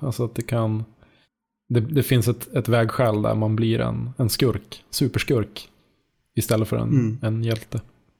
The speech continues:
Speaker 2: Ja, men precis. Men, eh, det finns ju ganska många, mm,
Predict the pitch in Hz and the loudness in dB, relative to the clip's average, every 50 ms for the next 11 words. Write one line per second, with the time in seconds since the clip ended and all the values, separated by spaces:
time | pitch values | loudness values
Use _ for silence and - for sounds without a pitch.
0 | _ _ _ _ _ _ _ _ _ _ _ _ _ _ _ _ _ _ _ _ | _ _ _ _ _ _ _ _ _ _ _ _ _ _ _ _ _ _ _ _
1 | _ _ _ _ _ _ _ _ - 135 127 117 117 110 - 123 - - 131 123 | _ _ _ _ _ _ _ _ -6 -2 -2 -2 -2 -2 -6 -10 -10 -8 -10 -10
2 | - - - _ _ - - - - - 156 165 165 - - - - - - _ | -10 -14 -20 _ _ -16 -16 -14 -2 2 4 4 4 2 -2 -8 -14 -16 -12 _
3 | - - - - - - - - - - - 190 185 170 190 180 170 165 - - | -8 -8 -8 -10 -14 -20 -20 -6 -6 0 4 4 4 6 4 4 2 2 2 2
4 | 165 160 160 156 147 139 139 131 131 131 127 127 127 113 | 2 4 4 4 6 6 6 6 6 6 6 4 4 2